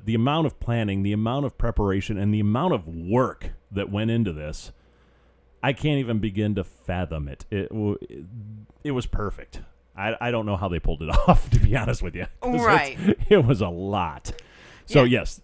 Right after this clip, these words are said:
Speaker 1: every night they had entertainers. That first night, I don't remember what the
Speaker 2: Uh,
Speaker 1: first night was.
Speaker 2: it was,
Speaker 1: Was
Speaker 2: it
Speaker 1: that
Speaker 2: was
Speaker 1: sexy
Speaker 2: sexy
Speaker 1: dance?
Speaker 2: dancers.
Speaker 1: Okay.
Speaker 2: Yeah.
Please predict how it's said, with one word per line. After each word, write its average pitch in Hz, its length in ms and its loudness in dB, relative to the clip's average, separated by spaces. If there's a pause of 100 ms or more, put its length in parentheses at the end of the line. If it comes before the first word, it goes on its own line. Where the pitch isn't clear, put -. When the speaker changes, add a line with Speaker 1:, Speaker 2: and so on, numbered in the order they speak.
Speaker 1:
every 139 240 0
night 135 320 0
they 110 140 0
had 92 300 -4
entertainers. 101 760 -4
That 92 160 -6
first 113 240 -6
night, 82 120 -6
I 85 40 -6
don't 80 140 -8
remember 87 1400 -4
what 196 400 -4
the 107 80 -4
Speaker 2:
Uh, - 40 -8
Speaker 1:
first 123 200 -6
night 117 160 -6
was. 123 300 -4
Speaker 2:
it - 100 -2
was, 339 200 -2
Speaker 1:
Was - 200 -8
Speaker 2:
it - 60 -14
Speaker 1:
that 196 100 -2
Speaker 2:
was 254 140 -4
Speaker 1:
sexy - 280 -4
Speaker 2:
sexy 107 140 -4
Speaker 1:
dance? 151 180 -4
Speaker 2:
dancers. 165 280 -10
Speaker 1:
Okay. 101 220 -4
Speaker 2:
Yeah. 151 140 -2